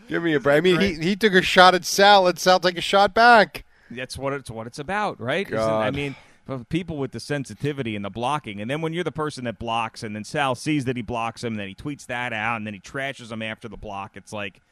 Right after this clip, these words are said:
Speaker 2: when you're the person that blocks, you look petty. When you're the person that just lets things go, and then you don't block that person, whatever, you, you, I don't know. There's, there's some, like, strength that comes in
Speaker 1: I
Speaker 2: that.
Speaker 1: agree. I agree.
Speaker 2: Do, you, you don't look like there.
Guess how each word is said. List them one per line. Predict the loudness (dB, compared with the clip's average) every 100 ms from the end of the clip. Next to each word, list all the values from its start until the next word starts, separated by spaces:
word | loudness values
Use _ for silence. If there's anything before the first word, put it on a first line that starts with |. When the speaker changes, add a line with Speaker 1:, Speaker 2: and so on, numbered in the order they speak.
| _ -18 -6
Speaker 2:
when | -4
you're | -2 -2
the |
person | -4 -6 -6 -6
that | -6 -6
blocks, | -2 -2 -4 -14 _ _ _
you | -10 -6
look | -6 -4
petty. | -4 -4 -4 -6 -10 _ _ -8
When | -4
you're | -4
the | -4
person | -4 -6 -6
that | -8 -8
just | -10 -8
lets | -6 -6 -4
things | -4 -4 -2
go, | 0 4 4 2
and | -2
then | -4
you | -4
don't | -4 -4 -4
block | -6 -8 -8
that | -12 -10
person, | -10 -8 -8
whatever, | -6 -4 -4 -8 _ _ _
you, | -18 -16
you, | -14 -8
I | -4
don't | -2
know. | -2
There's, | -4 -6 -4
there's | -4 -4
some, | -6 -4 -2 -2
like, | -4 -6
strength | -8 -10 -10 -8 -6 -6 -12 -18
that | -14 -14 -8
comes | -6 -4 -4
in | -2 2
Speaker 1:
I | 4
Speaker 2:
that. |
Speaker 1:
agree. | 4 2 -2 -4
I | -6
agree. | -4 -4 -6 -6
Speaker 2:
Do, | -6
you, | -8
you | -8 -6
don't | 0 0 0
look | -4 -6 -6
like | -6
there. | -6